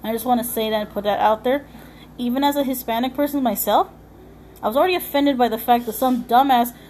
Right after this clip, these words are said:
anonymous Starbucks employee somewhere in SoCal wa-, at one time called one of my people a beaner on the cup. That's stupid. You see, if you have this much hate towards people of color,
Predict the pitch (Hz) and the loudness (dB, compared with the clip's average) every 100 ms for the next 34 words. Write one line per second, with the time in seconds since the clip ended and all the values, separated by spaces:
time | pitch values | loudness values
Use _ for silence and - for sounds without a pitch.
0 | - - - 233 233 226 226 262 294 294 | -20 -20 -8 -6 0 2 4 2 0 2
1 | 302 302 294 240 240 220 214 214 220 277 | 0 2 -2 -4 -4 -4 -4 -4 -4 -2
2 | 339 330 339 339 339 233 202 - - - | -4 -2 0 0 0 2 2 2 -8 -18
3 | 214 226 247 214 220 302 320 294 254 247 | -6 -4 0 0 2 0 2 2 2 0
4 | - 254 285 285 311 330 320 - - - | 2 2 2 0 2 0 -2 -8 -20 -20
5 | - - - 392 277 - 277 320 311 247 | -20 -12 -6 -4 -2 -2 -2 0 -2 -2
6 | 226 214 233 240 277 - 226 240 - - | -2 -2 -4 0 0 2 0 0 -6 -10
7 | - 311 294 - - 196 - - - - | -4 -2 -2 -6 -10 -14 -16 -20 -20 -20
8 | - - - - 254 240 302 240 277 302 | -20 -20 -20 -8 -4 -2 -2 -2 0 2
9 | 285 254 302 339 330 - 330 - 311 269 | 0 -2 -4 -4 -4 -4 -6 -2 -2 -2
10 | 302 277 247 254 254 285 | -4 -4 -4 0 2 0